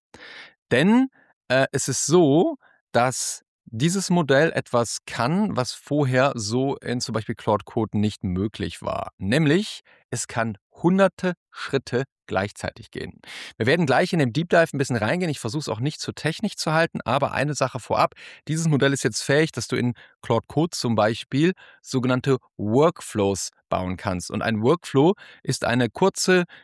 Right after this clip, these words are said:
gecodete Variante, was Claude für dich erledigt. Ähm, du kannst es gerne ausprobieren. Ich zeig dir nachher auch, wie das Ganze funktioniert am Beispiel von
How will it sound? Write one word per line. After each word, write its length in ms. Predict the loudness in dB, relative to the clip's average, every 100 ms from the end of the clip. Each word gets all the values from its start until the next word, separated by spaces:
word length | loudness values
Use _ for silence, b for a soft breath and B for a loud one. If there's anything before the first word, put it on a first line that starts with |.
| B
gecodete 640 | -12 -4 0 2 2 0 2
Variante, 800 | 2 2 2 2 4 4 4 0 -2
was 240 | -2 -2
Claude 260 | 0 0 0
für 100 | -4
dich 140 | -2
erledigt. 500 | 0 2 0 -4 -14 B B B B _
Ähm, 360 | 0 2 2 0
du 100 | -2
kannst 220 | -2 -2
es 100 | -2
gerne 240 | 0 2 2
ausprobieren. 320 | 0 0 -2
Ich 100 | 0
zeig 200 | -2 0
dir 80 | -2
nachher 280 | 0 0
auch, 120 | 0 -2
wie 60 |
das 180 | -4 -2
Ganze 300 | -4 -4 -6
funktioniert 600 | -4 -6 -4 -2 0 0
am 100 | 0
Beispiel 360 | 0 0 -2 -4
von 300 | 0 0